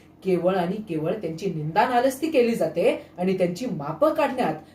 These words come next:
आज समाजाचा वेळ जातोय. खरं तर हे आपल्या भारतीय संस्कृतीत बसतं का, याचं चिंतन होणं मला गरजेचं वाटतं, अत्यावश्यक वाटतं.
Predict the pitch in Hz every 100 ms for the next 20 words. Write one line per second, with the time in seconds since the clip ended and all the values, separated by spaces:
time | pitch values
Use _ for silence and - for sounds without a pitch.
0 | - 170 175 - 156 175 180 190 214 170
1 | 160 147 139 127 - - - - 190 226
2 | 277 - 190 254 254 277 233 185 196 277
3 | 277 262 - 262 311 226 180 180 - 330
4 | 330 165 156 - - - 175 175 170 311
5 | 311 277 294 277 240 247 240 226 196 185
6 | 185 185 190 151 - 226 277 233 - 165
7 | 151 160 131 131 -